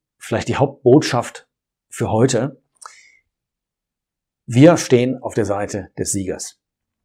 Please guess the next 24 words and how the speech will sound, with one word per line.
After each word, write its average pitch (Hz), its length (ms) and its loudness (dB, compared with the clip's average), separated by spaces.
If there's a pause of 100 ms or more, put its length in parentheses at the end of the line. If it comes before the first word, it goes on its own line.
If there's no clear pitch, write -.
(480)
Es - 160 -6
heißt 143 180 2
nicht, - 180 0
dass 107 120 -2
wir 123 180 2
in 120 120 -4
uns 156 220 -2
stark - 360 -6
sind, 139 320 -8 (560)
aber 123 220 2
wenn 131 140 2
wir 123 120 2
uns 110 180 -6
nah 139 320 0
bei 123 180 0
dem 110 140 -4
Herrn 107 140 -8
Jesus 104 320 -8
aufhalten, 123 720 -8 (300)
dann 110 120 -4
sind 110 240 -2
wir 110 140 -6
in 101 160 -10
Sicherheit. - 580 -10